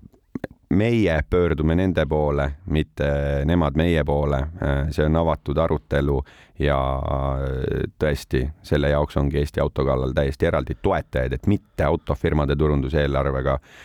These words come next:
sellist sündmust, äh, korraldada. Leedus seda tehakse ja minu meelest see pole õige. Äh,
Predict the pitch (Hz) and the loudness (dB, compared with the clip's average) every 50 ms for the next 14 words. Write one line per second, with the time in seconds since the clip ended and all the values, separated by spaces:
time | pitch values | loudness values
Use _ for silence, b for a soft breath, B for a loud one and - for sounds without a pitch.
0 | B B B - 76 69 64 - - 87 78 71 67 - - - - 71 67 65 | B B B -2 -2 -2 -2 -2 0 0 2 2 0 -2 -6 -8 -4 -2 -2 0
1 | 65 65 - 87 90 - 71 67 65 65 - - 85 95 95 85 73 - - - | -2 -2 -2 -2 0 0 0 -2 -4 -4 -2 0 0 2 2 0 0 -2 0 0
2 | 73 80 90 110 110 95 82 - - - - 71 71 73 78 78 78 76 71 69 | 0 2 2 2 0 0 -2 -4 -4 -2 0 0 2 2 2 2 2 2 0 0
3 | 69 - - 73 69 - 76 80 117 131 101 78 - - - - _ B B B | -2 -4 -4 -2 0 0 0 2 2 2 2 0 0 -4 -6 -6 _ B B B
4 | B B B B B B B B B B B 76 76 76 76 76 76 76 76 73 | B B B B B B B B B B B 0 0 2 2 2 2 2 0 0